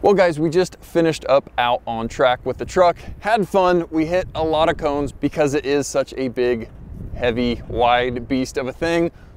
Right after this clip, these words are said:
But we had fun out in the dirt, sliding around, and I did not finish completely last. And, uh, that's my goal when I'm not in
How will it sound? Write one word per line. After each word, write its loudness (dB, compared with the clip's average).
But 0
we 6
had 2
fun -2
out -2
in -8
the -4
dirt, 0
sliding 0
around, -4
and 4
I 2
did 2
not 0
finish -4
completely -4
last. 0
And, -2
uh, 2
that's -4
my 2
goal 4
when -2
I'm -6
not -6
in -6